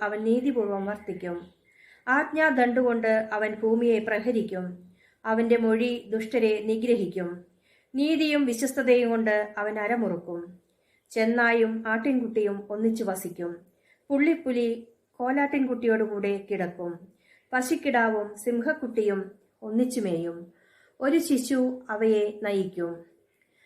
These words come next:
പശുവും കരടിയും ഒരിടത്ത് മേയും.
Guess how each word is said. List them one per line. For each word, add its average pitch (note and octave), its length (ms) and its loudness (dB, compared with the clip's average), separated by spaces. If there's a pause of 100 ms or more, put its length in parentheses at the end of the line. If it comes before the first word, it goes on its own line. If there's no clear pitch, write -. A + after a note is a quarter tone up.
(240)
പശുവും D4+ 460 0
കരടിയും A#3+ 600 2
ഒരിടത്ത് B3+ 400 2
മേയും. F3 540 -2